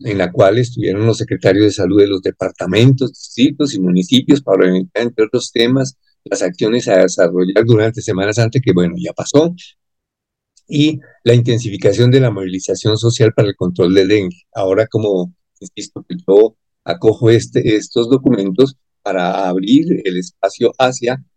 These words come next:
la mitad de año. Ojalá hayan disminuido, pero hemos visto que con el aumento de las lluvias, entonces hay muchos más charcos, en fin, ad-, adelante lo seguiremos comentando. En esos charcos es donde precisamente prolifera el mosquito,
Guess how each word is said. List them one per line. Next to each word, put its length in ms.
la 80
mitad 260
de 60
año. 320
Ojalá 300
hayan 200
disminuido, 560
pero 140
hemos 200
visto 200
que 100
con 160
el 340
aumento 240
de 60
las 140
lluvias, 600
entonces 340
hay 100
muchos 320
más 240
charcos, 500
en 160
fin, 300
ad-, 320
adelante 380
lo 80
seguiremos 420
comentando. 640
En 100
esos 240
charcos 380
es 200
donde 420
precisamente 800
prolifera 540
el 80
mosquito, 560